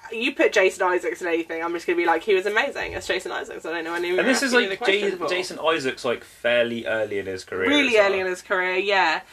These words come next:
Speaker 1: And then obviously you got John Pertwee
Speaker 2: Sean.
Speaker 1: as, yeah, <laughs> Sean Pertwee.
Speaker 2: It's not fucking Doctor Who up in
Speaker 1: It's
Speaker 2: this
Speaker 1: not
Speaker 2: bitch.
Speaker 1: Doctor Who. Sean Pertwee as Smith.
Speaker 2: Yeah.
Speaker 1: Who is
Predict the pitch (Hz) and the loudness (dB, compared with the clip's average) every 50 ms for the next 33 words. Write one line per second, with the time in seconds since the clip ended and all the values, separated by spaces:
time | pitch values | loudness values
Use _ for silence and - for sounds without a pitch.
0 | - - - - - - 208 208 208 208 208 208 214 202 - 214 208 196 190 190 | -20 -18 -18 -14 -6 0 2 4 6 6 6 4 2 -2 -2 -2 0 0 0 0
1 | 208 190 180 190 185 185 185 202 180 180 - - - - 175 165 160 160 156 147 | 0 0 0 0 -2 -2 2 4 4 4 2 0 -4 -6 -4 -4 -4 -4 -6 -6
2 | - - - 123 - - 156 - - - 330 - - - - _ - _ _ _ | -8 -8 -4 -2 -2 0 0 -2 -2 -4 -6 -8 -14 -18 -20 _ -20 _ _ _
3 | _ _ _ - 202 214 196 - - - - - 247 240 - - - - - 277 | _ _ _ -6 -6 -6 -4 -2 -2 -2 2 2 2 2 0 -4 -10 -2 2 2
4 | 285 277 - - - - 196 196 - - - - 151 190 208 - - 214 170 160 | 2 2 0 -10 -8 -6 -6 -6 -6 -8 -8 -2 2 2 4 6 4 4 4 4
5 | 180 160 143 - 165 165 - - - 165 170 170 160 127 - - 123 - - 285 | 0 0 4 4 4 4 2 0 0 0 2 6 8 6 6 6 4 4 6 6
6 | 277 277 120 117 - 262 262 - - - 233 226 240 226 214 196 196 - - - | 6 6 4 4 4 4 4 2 0 0 0 2 2 2 2 0 -2 -4 -12 -18
7 | 262 262 254 190 - - - 254 247 - 240 240 277 240 214 208 196 - - 214 | -16 -14 -14 -14 -12 -6 -4 0 0 0 0 2 4 4 4 4 2 0 0 2
8 | 202 196 190 190 190 185 190 185 - - 190 190 180 175 175 175 175 175 170 170 | 4 6 6 6 6 6 4 2 0 2 4 6 8 8 8 8 6 6 4 2
9 | 170 175 170 175 175 - - - - - - - - - - - - - - - | 0 -2 -4 -6 -8 -16 -20 -20 -20 -20 -20 -20 -20 -20 -20 -20 -20 -20 -20 -20
10 | - _ _ _ - - _ _ _ _ _ - - - - - 175 151 160 - | -20 _ _ _ -20 -20 _ _ _ _ _ -18 -14 -10 -4 0 0 0 0 -2
11 | - - - - _ _ _ - - - - - - _ _ _ _ _ _ _ | -8 -18 -20 -20 _ _ _ -16 -14 -14 -14 -16 -20 _ _ _ _ _ _ _
12 | - - - - - - _ _ _ _ _ _ _ _ - - 185 202 359 349 | -20 -20 -20 -20 -20 -20 _ _ _ _ _ _ _ _ -10 -4 2 4 6 6
13 | 170 170 165 - - 359 339 170 170 170 170 - | 6 4 4 2 0 -2 -2 -2 -2 -2 -4 -6